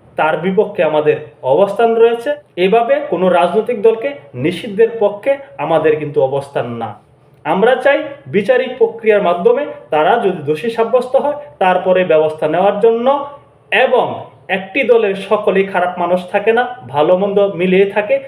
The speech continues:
যারা প্রকৃত অপরাধী তাদের বিচার সাধিত হোক, কিন্তু ঢালাওভাবে নেতাকর্মী বলতে সকলকে উল্লেখ করে যেন কোনো হঠাকারের সিদ্ধান্ত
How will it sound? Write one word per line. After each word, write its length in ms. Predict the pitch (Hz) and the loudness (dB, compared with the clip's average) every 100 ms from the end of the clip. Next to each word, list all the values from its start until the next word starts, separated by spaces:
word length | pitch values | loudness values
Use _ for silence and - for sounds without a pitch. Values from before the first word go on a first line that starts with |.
| - - | -12 -8
যারা 320 | 131 135 233 | 0 2 2
প্রকৃত 460 | 247 240 - 185 156 | 2 0 0 -2 -2
অপরাধী 440 | - 156 175 269 - - - - | 0 0 2 0 -2 -12 -10 -2
তাদের 340 | 139 170 214 | 0 2 2
বিচার 260 | 208 226 220 | 2 0 0
সাধিত 400 | - 202 233 262 | 0 -2 2 2
হোক, 240 | 240 302 - - - | 4 0 -2 -12 -12
কিন্তু 260 | 170 160 156 117 | -8 -4 -4 -4
ঢালাওভাবে 640 | 120 160 247 294 285 262 196 151 - - | 0 2 4 2 2 0 0 -2 -6 -12
নেতাকর্মী 720 | 123 170 226 254 254 226 220 | -4 -2 0 0 2 2 2
বলতে 360 | 202 190 190 220 | 0 0 2 0
সকলকে 580 | - 233 233 302 294 240 | 0 0 2 2 2 0
উল্লেখ 340 | 185 185 190 - | 2 0 -2 0
করে 240 | 214 262 - - - | 2 2 -2 -10 -12
যেন 220 | 131 156 151 151 - - _ | -2 0 0 -2 -8 -20 _
কোনো 160 | 220 262 | 0 2
হঠাকারের 460 | 214 208 190 170 165 | 2 0 0 0 -2
সিদ্ধান্ত 460 | - 143 147 147 | -6 -4 -4 0